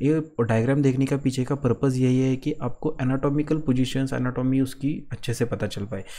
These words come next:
So ये जो है वो पूरा ब्रेन है। So basically ये जो होता है फ्रंट साइड वो सेरेबेलम होता है। Then ये जो आपको यहाँ पर एक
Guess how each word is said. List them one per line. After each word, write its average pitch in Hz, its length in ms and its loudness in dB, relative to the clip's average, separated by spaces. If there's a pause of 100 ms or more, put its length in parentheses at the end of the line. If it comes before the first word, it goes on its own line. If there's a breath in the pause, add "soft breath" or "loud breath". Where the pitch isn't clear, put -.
(280 loud breath)
So 139 80 4
ये 131 160 4
जो 143 160 2
है 139 140 2
वो 143 160 0
पूरा 127 280 0
ब्रेन 117 340 4
है। 110 240 -4 (360 loud breath)
So 139 180 4
basically 127 440 2
ये 131 240 4
जो 139 140 4
होता 131 180 2
है 127 140 0
फ्रंट 120 260 0
साइड 120 220 2
वो 123 140 2
सेरेबेलम 113 460 2
होता 110 220 -2
है। 113 140 -4 (480 loud breath)
Then 120 300 4
ये 117 220 4
जो 127 140 4
आपको 117 300 2
यहाँ 113 200 2
पर 117 140 0
एक 117 140 0